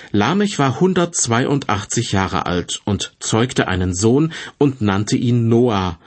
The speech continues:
und sprach, ‚Der wird uns trösten in unserer Mühe und Arbeit auf dem Acker, den der Herr verflucht hat.‘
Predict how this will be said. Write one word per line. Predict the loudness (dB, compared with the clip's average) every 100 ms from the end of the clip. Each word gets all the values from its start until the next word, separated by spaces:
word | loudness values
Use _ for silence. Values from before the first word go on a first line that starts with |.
| _ -6
und | -4
sprach, | -4 -2 0 0 -6 -20 _ _ -2
‚Der | 2 2 2
wird | 0 0
uns | -2 -2
trösten | 0 2 2 0 -2
in | 0 0
unserer | 0 0 0
Mühe | 2 2 2 2
und | 0 -2
Arbeit | 0 0 0 0
auf | -4 -2
dem | -4 -2
Acker, | -2 2 0 -2 -14 -6
den | 0 0 2
der | 0
Herr | 0 -2 -2
verflucht | -4 -4 -2 -2 -2 -8
hat.‘ | -8 -10